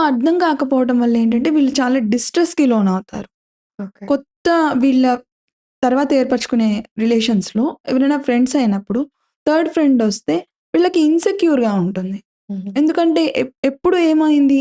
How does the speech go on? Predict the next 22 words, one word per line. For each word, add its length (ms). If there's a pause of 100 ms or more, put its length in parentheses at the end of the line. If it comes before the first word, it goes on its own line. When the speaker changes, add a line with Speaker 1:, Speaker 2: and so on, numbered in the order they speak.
Speaker 1:
వీళ్ళే 420
థర్డ్ 300
ఫ్రెండ్ 260
అయ్యారు 340
తప్ప, 240 (800)
వీళ్ళు 460 (520)
ఎప్పుడూ 420 (300)
థర్డ్ 240
ఫ్రెండ్‌ని 260
యాక్సెప్ట్ 400
చేసే 200
పొజిషన్ 460
రాలేదు. 480 (720)
ఎక్కడ 340
స్కూల్ 340
చేంజ్ 320
అయినా, 240 (460)
వీళ్ళని 400
ఎదుటి 240
వాళ్ళు 200
యాక్సెప్ట్ 380
చేశారు. 380